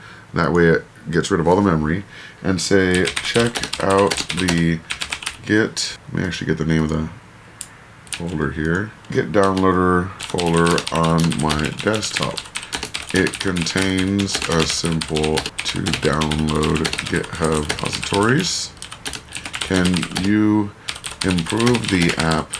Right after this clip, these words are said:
by adding a theme switcher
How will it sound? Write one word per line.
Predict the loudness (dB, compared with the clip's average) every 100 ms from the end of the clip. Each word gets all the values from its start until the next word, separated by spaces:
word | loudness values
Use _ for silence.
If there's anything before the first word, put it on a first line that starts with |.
| -10 -10 -6 0
by | 2 4 2 0
adding | 0 2 4 4 2 0
a | 0 0
theme | 0 0 2 4 4 2 0
switcher | -4 -4 -4 -2 0 0 0